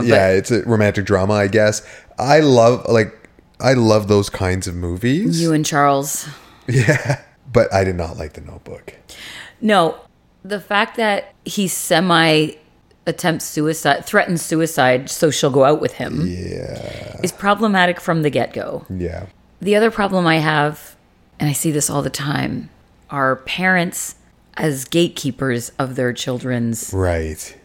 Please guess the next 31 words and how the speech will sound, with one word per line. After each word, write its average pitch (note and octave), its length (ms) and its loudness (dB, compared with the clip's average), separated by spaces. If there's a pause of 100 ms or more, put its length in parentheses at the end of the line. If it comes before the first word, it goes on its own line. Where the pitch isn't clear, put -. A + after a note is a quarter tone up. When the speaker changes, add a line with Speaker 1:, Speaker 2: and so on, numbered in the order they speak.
(240)
Speaker 1:
love D#3+ 260 0
lives, D3+ 500 2
sexuality, C#3 1200 -2 (200)
whatever D#3 360 4
it's - 180 0
gonna C3 440 0 (540)
be D3+ 260 4
that B2+ 180 2
they C#3 140 4
need D3 220 2
to - 60 -2
control. B2+ 720 2 (1040)
It's - 120 -8
like, D#4+ 120 -4
we D#4+ 60 2
wouldn't D#4 240 4
have C4 140 0
a A3+ 40 -2
story A#3+ 600 2 (100)
if - 500 -6 (420)
Speaker 2:
You're - 360 -10
right. F2+ 560 -6 (880)
Speaker 1:
And G#3 100 0
I A3 80 2
get G#3 220 4
it. D3 200 4
It's - 160 -4
the A3+ 100 -6
time F#3 560 2
as D#3 160 -4
well. E3+ 520 4